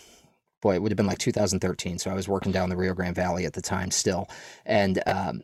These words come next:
I was the duty agent. I was just kinda, like, the guy who that week was catching all the incoming. And we started getting these complaints from people who are foreign nationals, um, living in the U S on H one B visas that were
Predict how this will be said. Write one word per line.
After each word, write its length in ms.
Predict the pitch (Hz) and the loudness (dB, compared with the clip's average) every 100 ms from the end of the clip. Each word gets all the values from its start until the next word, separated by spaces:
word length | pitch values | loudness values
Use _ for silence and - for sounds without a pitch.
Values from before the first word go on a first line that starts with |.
| - | -2
I 80 | 107 | 2
was 160 | 107 104 | 2 2
the 60 | |
duty 360 | 90 143 147 98 | 4 6 6 4
agent. 380 | 92 87 87 - | 0 -6 -10 -4
I 80 | 104 | -2
was 120 | 98 | 0
just 160 | - - | -2 0
kinda, 200 | 113 104 | 2 2
like, 140 | 101 | 2
the 100 | - | 2
guy 240 | 98 98 95 | 2 2 2
who 140 | 101 | 2
that 220 | 95 101 | 2 0
week 260 | - 101 - | 0 -2 -2
was 120 | 92 | -4
catching 340 | - 107 - 92 | 0 0 0 -2
all 100 | 92 | -2
the 160 | 92 | -2
incoming. 580 | 104 98 - 90 65 90 - | -2 -2 -4 -4 -8 -12 -6
And 380 | 101 98 92 - - - - - | -4 -4 -6 -12 -18 -20 -6 0
we 100 | 113 | 2
started 440 | - 131 151 104 | 4 6 6 6
getting 280 | 117 120 110 | 6 6 4
these 220 | 101 - | 0 0
complaints 560 | 104 92 - 135 135 - | -2 0 2 4 4 2
from 220 | 113 98 | 0 0
people 280 | 120 107 101 | 0 0 0
who 120 | 107 | -2
are 80 | 87 | -2
foreign 420 | - 117 120 101 | 4 6 6 6
nationals, 720 | 98 92 - 87 92 - - - | 2 0 -2 -2 -2 -2 -2 -2
um, 400 | 98 90 87 - | -2 -2 -4 2
living 260 | 113 113 107 | 6 6 6
in 40 | |
the 80 | 101 | 6
U 160 | 101 | 6
S 140 | 104 - | 6 4
on 120 | 95 | 2
H 200 | 101 98 | 2 2
one 140 | 107 87 | 0 2
B 160 | 101 | 0
visas 480 | 90 101 98 90 92 - - - - | 2 2 2 0 -2 -6 -14 -8 0
that 120 | 113 | 2
were 140 | 107 | 2